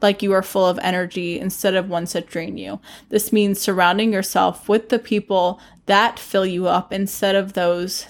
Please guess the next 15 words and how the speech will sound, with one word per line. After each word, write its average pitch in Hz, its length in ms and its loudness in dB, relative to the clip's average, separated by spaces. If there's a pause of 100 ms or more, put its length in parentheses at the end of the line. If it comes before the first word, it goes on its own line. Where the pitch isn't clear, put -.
that 202 180 0
tear 185 240 -4
you 185 220 -6
down. - 500 -4 (360)
This 220 240 0
means 214 420 2 (200)
deciding 220 680 4
where 196 140 2
you 185 200 -4
want 180 240 -2
to 208 100 -6
place - 380 -4
your 196 180 -2
energy. 185 680 -6
That 262 340 2